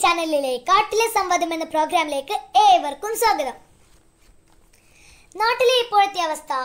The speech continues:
കിളികൾക്ക് എങ്ങനെ അനുഭവപ്പെടുന്നു എന്നതിനെ പറ്റി പഠിക്കുന്നതിനായി പക്ഷി മഹാരാജൻ ഒരു സമിതി നിയോഗിച്ചിരുന്നു. അതനുസരിച്ച് സംഘടിപ്പിച്ച സംവാദത്തിലേക്ക്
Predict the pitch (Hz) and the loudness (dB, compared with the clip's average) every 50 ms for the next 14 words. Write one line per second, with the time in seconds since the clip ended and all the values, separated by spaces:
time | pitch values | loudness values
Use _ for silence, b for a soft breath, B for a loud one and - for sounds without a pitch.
0 | 247 - - 330 320 320 330 330 320 330 330 349 415 440 466 480 480 453 415 381 | -8 -12 -12 -10 -10 -6 -6 -6 -6 -6 -8 -8 -8 -8 -6 -4 -2 -2 -2 -2
1 | 294 349 339 339 339 339 311 311 302 294 302 302 311 302 269 311 311 311 311 285 | -2 -2 -2 -2 -2 -4 -6 -6 -6 -10 -12 -12 -12 -12 -10 -10 -10 -8 -10 -10
2 | 285 - - 294 277 277 - 339 320 320 294 285 277 269 294 415 440 B B B | -12 -10 -12 -12 -12 -12 -12 -12 -10 -10 -12 -12 -10 -8 -8 -8 -8 B B B
3 | B B B - 370 381 - - 466 440 403 359 370 359 349 339 330 339 330 320 | B B B -6 -6 -4 -2 -4 -2 -2 -2 0 0 0 0 0 -2 -6 -6 -8
4 | 311 294 294 339 330 339 392 381 403 403 349 320 294 285 254 247 - 262 240 240 | -8 -8 -6 -6 -6 -6 -6 -8 -8 -8 -8 -8 -8 -8 -10 -12 -14 -14 -14 -14
5 | 240 233 226 - b b b b b b 302 320 359 349 339 330 339 359 349 349 | -14 -16 -16 -18 b b b b b b -6 -2 -2 -2 -4 -4 -8 -8 -10 -10
6 | - 330 - 349 320 330 330 330 320 339 285 349 339 339 330 320 320 320 302 320 | -10 -8 -8 -6 -4 -4 -6 -6 -6 -10 -12 -12 -10 -8 -8 -6 -4 -6 -6 -6
7 | - 330 330 339 339 - 453 | -10 -6 -6 -6 -4 -6 -8